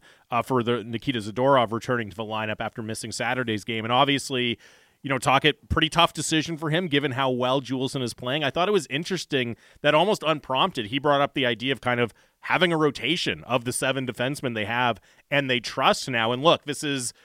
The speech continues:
the N H L, this is the Canucks with their travel schedule, so who knows how long they'll have seven healthy defensemen, but I thought that was really fascinating and speaks to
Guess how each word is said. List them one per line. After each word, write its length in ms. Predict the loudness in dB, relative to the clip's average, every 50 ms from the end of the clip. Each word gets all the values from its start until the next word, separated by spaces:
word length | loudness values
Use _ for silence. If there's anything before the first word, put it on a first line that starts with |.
| _ _ _
the 120 | 0 0 2
N 80 | 2
H 160 | 2 0 2 2
L, 200 | 4 4 4 2
this 160 | 0 -4 -6
is 80 | -8
the 120 | -10 -12 -12
Canucks 340 | -8 -4 -2 -2 -2 -2 -4
with 140 | -6 -2
their 120 | -2 -2 -2
travel 400 | -2 -2 -4 -2 -2 -2 -2 -4
schedule, 400 | -2 2 2 2 2 0 -2 -2
so 160 | -2 -2 -2
who 120 | 0 0
knows 220 | 0 0 -2 -2 -2
how 120 | -2 -4
long 520 | -4 -4 -6 -4 0 2 2 2 2 0 -6 _ -12 _ _ 2
they'll 140 | 4 6 6
have 180 | 6 6 4
seven 340 | 2 0 0 0 2 2 2
healthy 340 | 2 2 0 0 -2 -6 -4
defensemen, 600 | -4 -4 -2 -2 -2 -2 -4 -4 -6 -4 0 2
but 200 | 4 4 2 0 -6 -18 -6 0
I 100 | 2 6
thought 180 | 6 6 6 6
that 120 | 4 2
was 140 | 2 2 2
really 200 | 0 2 2 0
fascinating 640 | 0 2 2 2 0 0 -2 -4 -2 -2 -2 -4 -4
and 120 | -4 -6
speaks 480 | -8 -10 -8 -8 -8 -6 -6 -8 -12 -6
to 500 | 0 2 4 4 6 4 4 2 2